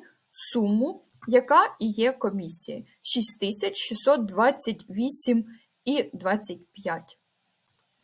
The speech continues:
Отже, саме цю суму я б рекомендувала внести в сервіс, але її потрібно внести буде двічі.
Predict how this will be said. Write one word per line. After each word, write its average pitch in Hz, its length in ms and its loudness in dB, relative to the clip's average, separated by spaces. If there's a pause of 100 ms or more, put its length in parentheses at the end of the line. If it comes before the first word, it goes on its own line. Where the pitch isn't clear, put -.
Отже, 226 460 4
саме 392 340 2
цю 254 200 -4
суму 202 540 -4 (200)
я 392 160 2
б 466 60 -6
рекомендувала 233 760 0
внести 226 480 0
в 320 60 -8
сервіс, - 760 -2 (520)
але 247 260 4 (160)
її 254 160 -4
потрібно 254 480 0
внести 220 340 0
буде 247 280 0
двічі. 202 560 -6